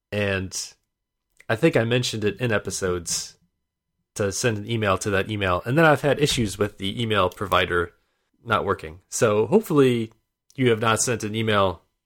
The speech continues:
to that, uh, email and had it gone into a black hole. But the, the best thing to do is just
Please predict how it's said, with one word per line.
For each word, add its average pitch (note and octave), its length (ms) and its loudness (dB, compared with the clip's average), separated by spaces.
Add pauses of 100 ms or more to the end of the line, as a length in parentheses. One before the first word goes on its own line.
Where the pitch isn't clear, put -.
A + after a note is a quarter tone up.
to A2+ 160 -4
that, F#2+ 300 0
uh, F2 220 0
email G#2+ 300 -2
and F#2+ 80 -2
had G#2 120 0
it G2 40 -4
gone G2 220 2
into G2 180 -6
a F2+ 40 -2
black F#2+ 320 0
hole. F#2+ 300 -2 (720)
But F#2+ 220 0
the, G2 280 -2
the - 100 -4
best B2 240 2
thing A2 120 -4
to F#2+ 80 -8
do F#2 420 -2
is F#2+ 100 -14
just - 400 -8